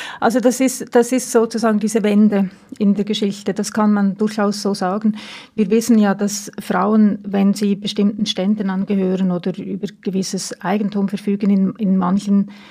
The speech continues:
ähm, lokalen Kontexten auch Mitspracherechte haben, politische Mitspracherechte haben, die sie dann im neunzehnten Jahrhundert verlieren.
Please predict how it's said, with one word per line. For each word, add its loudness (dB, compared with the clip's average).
ähm, -2
lokalen 0
Kontexten 0
auch -4
Mitspracherechte 0
haben, 2
politische -2
Mitspracherechte -2
haben, 0
die -2
sie -2
dann 2
im 4
neunzehnten 0
Jahrhundert -2
verlieren. -2